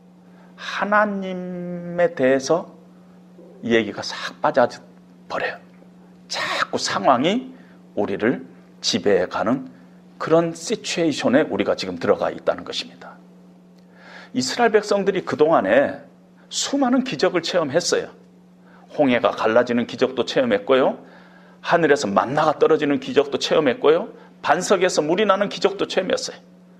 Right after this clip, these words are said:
근데 그것들이 하나도 내 생각이나 내 판단이나 내 행동에 영향을 주지 않아요. 왜냐하면은 두려움이 나를 사로잡고 있기 때문에,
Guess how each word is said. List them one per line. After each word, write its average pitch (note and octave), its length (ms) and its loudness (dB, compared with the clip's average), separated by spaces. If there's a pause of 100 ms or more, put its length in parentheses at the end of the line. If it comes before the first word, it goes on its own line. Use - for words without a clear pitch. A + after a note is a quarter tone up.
(360)
근데 D4 120 2
그것들이 - 680 0 (220)
하나도 D#4 880 2 (320)
내 B2 280 4
생각이나 F#3+ 840 2 (280)
내 D3+ 360 0
판단이나 E3 580 2
내 A2 220 4
행동에 D3+ 540 0
영향을 C3 460 2
주지 F#3+ 240 -4
않아요. D#3+ 580 -2
왜냐하면은 B2+ 600 0 (520)
두려움이 E3+ 560 0
나를 A#2 320 2
사로잡고 B2+ 600 0
있기 A#2+ 340 -4
때문에, B2 560 2